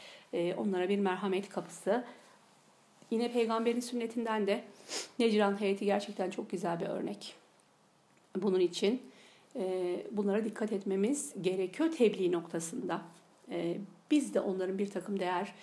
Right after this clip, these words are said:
ve ölçülerine, e, bazen tabii ki ona çok dikkat edelim. Bakın ibadet yine onlar,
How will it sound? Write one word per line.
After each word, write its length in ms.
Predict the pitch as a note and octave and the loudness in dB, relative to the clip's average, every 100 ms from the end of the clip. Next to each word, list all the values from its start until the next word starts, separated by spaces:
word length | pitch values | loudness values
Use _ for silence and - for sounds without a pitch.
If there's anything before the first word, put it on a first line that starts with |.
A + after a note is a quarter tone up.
| - - - | -20 -20 -2
ve 120 | G3+ | 0
ölçülerine, 720 | G3+ F3 - F3 E3+ E3 G3 - - - - - | 2 -2 -2 0 2 2 0 -4 -16 -20 -20 -6
e, 400 | F3 E3+ E3+ E3+ E3+ | -2 0 0 -2 0
bazen 480 | A#3+ F#3 E3+ G3+ C#4 - - _ | 2 2 2 -2 -2 -8 -20 _
tabii 260 | - A3+ G#3+ | -6 -4 -2
ki 300 | G3+ E3+ E3 - - _ _ _ - | 0 0 -2 -12 -20 _ _ _ -6
ona 220 | F#3+ F3+ | -2 -2
çok 260 | - - | -4 -8
dikkat 260 | - - F3+ | -10 -6 -2
edelim. 300 | E3+ E3+ - | 0 0 0
Bakın 280 | G3+ G3+ F#3 | -4 -2 -2
ibadet 560 | - E3+ F3+ F3+ E3+ G#3 | -2 -2 0 0 -2 0
yine 140 | G3+ | 2
onlar, 380 | F#3+ F#3+ F#3+ | 2 0 0